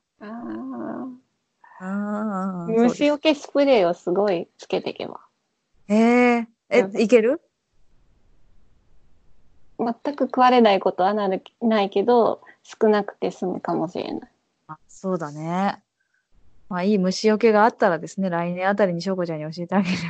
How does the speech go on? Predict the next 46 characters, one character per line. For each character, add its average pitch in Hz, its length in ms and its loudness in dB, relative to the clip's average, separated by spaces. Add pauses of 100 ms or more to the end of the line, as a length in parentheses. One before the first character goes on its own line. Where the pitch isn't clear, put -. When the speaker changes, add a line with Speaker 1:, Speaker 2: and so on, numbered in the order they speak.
(200)
Speaker 2:
あ 180 140 -2
げ 180 100 2
て 185 100 -4
く - 80 -2
だ 185 140 0
さ 208 140 -6
い。 208 60 -10 (400)
Speaker 1:
<laughs> - 380 -20
お 208 160 -8
願 196 120 -2
い - 20 -10
し - 20 -8
ま 196 200 0
す。 - 160 -10
Speaker 2:
お 240 60 -2
願 202 120 -6 (160)
い 214 40 -6
し 208 120 -10
ま 190 240 -8
す。 - 240 -14 (800)
何 240 240 -6
そ 165 160 -8
れ。 170 220 -6 (500)
あ 240 60 8
り 240 80 10
が 226 100 6
と 196 80 6
う 180 40 6
ご 180 140 0
ざ 349 80 0
い 185 40 -4
ま 185 100 -8
し - 180 -10
た。 - 80 -14
Speaker 1:
<laughs> - 0 -
あ - 40 -14 (560)
り 220 60 0
が 220 60 -2
と - 120 -12
う - 20 -4
ご 233 80 10
ざ - 140 0
い 208 80 -8
ま 202 160 -6
し - 100 -18
た。 - 220 -16